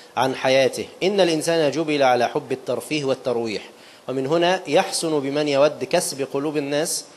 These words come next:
أن يتعامل معهم بما يتناسب وفطرتهم، فيدخل الترويح والنكتة والابتسامة والطرفة في تعامله معهم، ولكن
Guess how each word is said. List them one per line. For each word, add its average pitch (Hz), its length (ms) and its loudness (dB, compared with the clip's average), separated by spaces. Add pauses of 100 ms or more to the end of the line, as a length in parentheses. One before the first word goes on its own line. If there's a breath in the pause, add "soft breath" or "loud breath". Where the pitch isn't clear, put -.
(1000 loud breath)
أن 143 100 0
يتعامل 147 580 4
معهم 160 340 2
بما 147 260 2
يتناسب 135 880 0
وفطرتهم، 131 760 0 (100)
فيدخل 160 600 -2
الترويح 143 720 -2
والنكتة 147 640 -2 (100)
والابتسامة 139 840 0
والطرفة 151 580 0
في 143 240 -6
تعامله 139 760 0
معهم، 104 420 -4 (200)
ولكن 147 380 -2